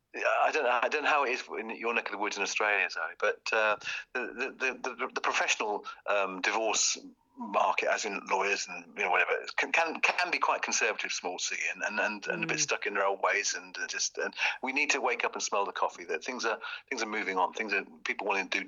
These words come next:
Speaker 1: things differently.
Speaker 2: People are looking for
Speaker 1: Um,
Speaker 2: something else
Speaker 1: and
Speaker 2: maybe that they're not yet, yet getting from the process. I, I agree with
Speaker 1: Yeah.
Speaker 2: that.
Speaker 1: Absolutely.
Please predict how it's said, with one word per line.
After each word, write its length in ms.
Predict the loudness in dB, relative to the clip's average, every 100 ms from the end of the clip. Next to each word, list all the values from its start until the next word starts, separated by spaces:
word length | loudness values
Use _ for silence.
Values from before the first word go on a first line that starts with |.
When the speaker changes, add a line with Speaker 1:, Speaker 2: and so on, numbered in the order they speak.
| -4
Speaker 1:
things 160 | -4
differently. 460 | -4 -4 -4 -6 -6 -4
Speaker 2:
People 220 | 2 4
are 60 | 4
looking 240 | 4 4
for 80 | 6
Speaker 1:
Um, 60 | 6
Speaker 2:
something 320 | 4 2 2
else 180 | 2 0
Speaker 1:
and 60 | -2
Speaker 2:
maybe 220 | -2 -2
that 140 | -4
they're 80 | -2
not 200 | -4 -4
yet, 140 | -10 -12 -8
yet 220 | -8 -6
getting 360 | -6 -6 -6 -8
from 120 | -12
the 60 | -10
process. 480 | -10 -10 -14 -16
I, 140 | -14 -14 -8
I 120 | -6
agree 180 | -4 -2
with 80 | 2
Speaker 1:
Yeah. 160 | 4 2
Speaker 2:
that. 100 | 0 -18 -20 _ _ _ _ _ _ _ _ _ _
Speaker 1:
Absolutely. 640 | -2 -2 -2 0 0 -2